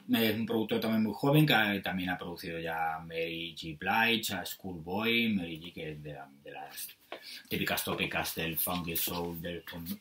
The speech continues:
últimos treinta años. Y digamos que es el, el último rapper star, o sea, es la última gran estrella del rap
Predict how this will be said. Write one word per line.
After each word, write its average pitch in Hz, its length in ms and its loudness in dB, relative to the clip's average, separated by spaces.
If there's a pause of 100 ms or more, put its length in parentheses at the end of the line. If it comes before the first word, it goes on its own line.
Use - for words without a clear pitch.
(120)
últimos 113 340 -4
treinta 117 400 0
años. 160 420 6 (680)
Y 113 760 6
digamos 127 300 6
que 151 100 8
es 147 100 8
el, 143 180 6
el 131 140 6
último 117 1120 6
rapper 113 360 6
star, - 420 -2
o - 20 -16
sea, 98 320 -2
es 98 140 -2
la 113 100 0
última 113 380 0
gran 117 280 6
estrella 123 560 6
del 104 240 4
rap 110 440 4